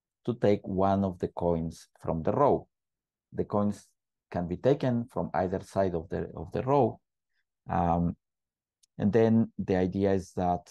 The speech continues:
uh, the player that ends up with the biggest amount of money is the one that wins.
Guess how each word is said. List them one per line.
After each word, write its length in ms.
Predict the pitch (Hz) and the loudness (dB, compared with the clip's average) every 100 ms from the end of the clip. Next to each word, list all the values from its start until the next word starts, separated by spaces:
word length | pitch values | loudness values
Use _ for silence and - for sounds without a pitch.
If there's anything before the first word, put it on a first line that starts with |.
| - | -8
uh, 340 | 87 80 73 - - | -6 -4 -6 -8 -10
the 100 | - | -8
player 680 | - - 110 123 95 92 87 - | -8 -2 0 2 2 2 -2 -2
that 200 | 85 76 _ _ _ _ _ _ _ - | -2 -2 _ _ _ _ _ _ _ -2
ends 300 | 92 87 - | 0 0 0
up 240 | 90 95 _ _ _ | 0 0 _ _ _
with 220 | 92 85 87 | -6 -6 -4
the 280 | 82 82 80 - _ _ _ _ _ _ _ 90 | -4 -4 -6 -12 _ _ _ _ _ _ _ -4
biggest 500 | 95 101 92 - _ - | 2 4 2 -2 _ -12
amount 400 | 82 85 90 90 | -6 -2 -2 -4
of 100 | 87 110 | -6 2
money 420 | 120 110 101 - _ | 2 4 0 -6 _
is 160 | - 85 | -12 -6
the 80 | 87 | -4
one 300 | 82 82 80 | -2 -2 0
that 180 | 78 - | -4 -4
wins. 460 | 69 62 - - | -6 -6 -12 -20